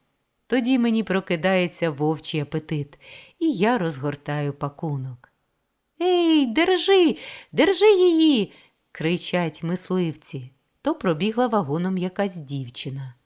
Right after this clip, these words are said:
Нарешті потяг рушив. Перед очима промайнули кіоски, баби з яблуками. У вагоні страшенно пахне яблуками. Промайнув семафор. Потяг вилітає в степ.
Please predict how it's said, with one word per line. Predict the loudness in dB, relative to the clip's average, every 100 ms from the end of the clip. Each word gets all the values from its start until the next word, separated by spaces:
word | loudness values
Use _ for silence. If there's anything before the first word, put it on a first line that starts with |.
| _ _ _ _ _ _ _ _ _ 0
Нарешті | 2 4 2 0 -2 -2
потяг | 0 0 -2 -2
рушив. | -2 -2 -4 -6 -10 -12 _ _ _ _ _
Перед | -2 2 2
очима | 0 2 2 2
промайнули | 2 2 2 2 2 0
кіоски, | -2 0 0 0 -2 -4 -2 -4 _ -4
баби | -2 0 0 0
з | 0
яблуками. | 0 0 -2 -4 -4 -4 -4 -8 _ _ -4
У | 0
вагоні | 2 2 0 -2
страшенно | -2 -4 -2 -2 0 -2 -2
пахне | -2 -2 -4 -4
яблуками. | -2 -2 -4 -10 -8 -10 -10 -12 _ -20 -20 _
Промайнув | -6 -2 0 0 0 0 -2
семафор. | -4 -4 -2 -4 -4 -6 -6 -10 _ _ _ _ _
Потяг | -2 0 0 -2 -4
вилітає | -4 -4 -4 -2 -2
в | -6
степ. | -12 -6 -6 -6